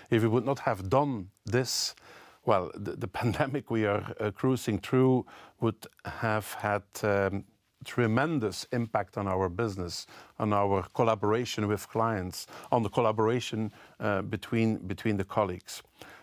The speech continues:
Now, the digital transformation <laughs> did not start to prepare a pandemic, but it started because, uh, it was a disruptive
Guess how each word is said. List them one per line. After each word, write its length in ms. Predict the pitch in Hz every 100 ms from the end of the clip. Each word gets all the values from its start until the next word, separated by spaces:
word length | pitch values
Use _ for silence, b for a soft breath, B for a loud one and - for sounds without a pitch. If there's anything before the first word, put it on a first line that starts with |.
| B
Now, 200 | 120 120
the 100 | 113
digital 300 | 156 170 156
transformation 720 | 151 135 - 120 156 - 127
<laughs> 40 |
did 200 | 120 139
not 100 | 139
start 380 | - - 175 165
to 100 | 139
prepare 420 | - 117 - 127
a 80 | 107
pandemic, 640 | - 92 95 131 190 196 - B B B
but 140 | 127
it 100 | 113
started 360 | - 156 170 143
because, 520 | 135 139 131 - - -
uh, 160 | 214 - - _ _ _ _ -
it 140 | 151
was 140 | 165
a 40 | 131
disruptive 680 | 120 107 139 - - 120